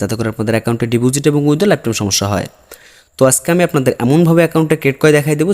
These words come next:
যেভাবে অ্যাকাউন্টে ক্রিয়েট করলে আপনাদের অ্যাকাউন্টে ডিপোজিট এবং উইথড্র লাইফটাইম সমস্যা হবে না। তো আজকে আমি আপনাদের এমন একটা গোপন কোড ইউজ করে অ্যাকাউন্টটা ক্রিয়েট করে দেখাই দেবো, যে কোডটা ইউজ করলে আপনারা ফার্স্ট ডিপোজিটে একশো ত্রিশ পার্সেন্ট বোনাস পাবেন, প্লাস আপনারা প্রতি জন্মদিনে এখান থেকে বোনাস পাবেন, ঠিক আছে? তো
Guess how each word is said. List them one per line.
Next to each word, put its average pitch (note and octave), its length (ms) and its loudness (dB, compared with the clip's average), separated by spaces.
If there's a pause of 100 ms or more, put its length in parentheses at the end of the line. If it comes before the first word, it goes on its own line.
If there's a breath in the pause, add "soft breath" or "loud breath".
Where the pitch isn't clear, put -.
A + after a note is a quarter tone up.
যেভাবে C#3+ 240 2
অ্যাকাউন্টে C3+ 340 -2
ক্রিয়েট B2+ 220 -2
করলে D#3+ 180 4
আপনাদের C3 220 0
অ্যাকাউন্টে A2 340 -2
ডিপোজিট B2 360 0
এবং D#3 80 0 (100)
উইথড্র D#3 220 0
লাইফটাইম B2 260 -2
সমস্যা G2+ 320 -2
হবে G#2 180 -6
না। - 60 -14 (580 soft breath)
তো - 40 -4 (100)
আজকে - 240 -4
আমি D3+ 140 6
আপনাদের D#3 260 -2 (120)
এমন D3 160 4
একটা C#3+ 200 -2
গোপন C#3 200 0 (120)
কোড F#3+ 220 4
ইউজ C#3 180 2
করে A2+ 140 2
অ্যাকাউন্টটা B2 340 -2
ক্রিয়েট C3 200 -2
করে D3 160 2
দেখাই D3+ 240 0
দেবো, E3+ 120 0 (100)
যে F3 120 2
কোডটা D3 300 0
ইউজ C3+ 240 2
করলে F3+ 200 2
আপনারা D3 220 0
ফার্স্ট B2 220 0
ডিপোজিটে D3+ 360 0
একশো D#3+ 140 -4 (100)
ত্রিশ F#3 220 -2
পার্সেন্ট C3 280 0
বোনাস G2+ 240 0
পাবেন, F#2+ 200 -4 (160)
প্লাস C3+ 160 0 (100)
আপনারা D#3+ 240 0
প্রতি D#3+ 240 -2
জন্মদিনে C3 420 2
এখান C#3+ 180 -2
থেকে D#3+ 200 0
বোনাস G#2 260 0
পাবেন, F#2+ 200 -6 (380)
ঠিক G#3+ 160 2
আছে? A#2+ 120 -2 (580 loud breath)
তো - 40 -2